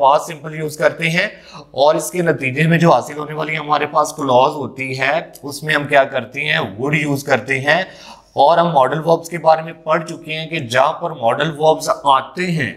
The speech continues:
उनके foreign बाद हम क्या करते हैं, verb की first form use करते हैं। हाँ, अगर modal verb के बाद अगर बी आ जाता है या इसके बाद क्या आता है, have आ जाता है,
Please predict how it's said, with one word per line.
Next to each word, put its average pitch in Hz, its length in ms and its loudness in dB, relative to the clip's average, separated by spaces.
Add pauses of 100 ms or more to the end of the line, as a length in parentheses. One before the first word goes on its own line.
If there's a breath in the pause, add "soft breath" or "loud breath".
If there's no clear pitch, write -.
(160)
उनके 165 320 -2
foreign 160 400 0
बाद 160 200 4
हम 156 140 -10
क्या 160 200 0
करते 160 340 -2
हैं, 160 140 -6
verb 139 300 2
की 180 120 -10
first 156 360 2
form 175 280 2
use 175 240 0
करते 185 320 2
हैं। 127 260 -2 (540 loud breath)
हाँ, 160 420 4
अगर 175 200 4 (120)
modal 127 400 0
verb 170 340 2
के 180 160 -2
बाद 165 400 4
अगर 156 280 -4 (180)
बी 175 260 0
आ 170 140 6
जाता 156 460 0
है 156 200 0 (220)
या 135 240 4
इसके 175 280 -8
बाद 160 300 2
क्या 170 140 4
आता 165 260 2
है, 135 220 0
have 156 140 0
आ 165 100 4
जाता 151 360 0
है, 202 400 -2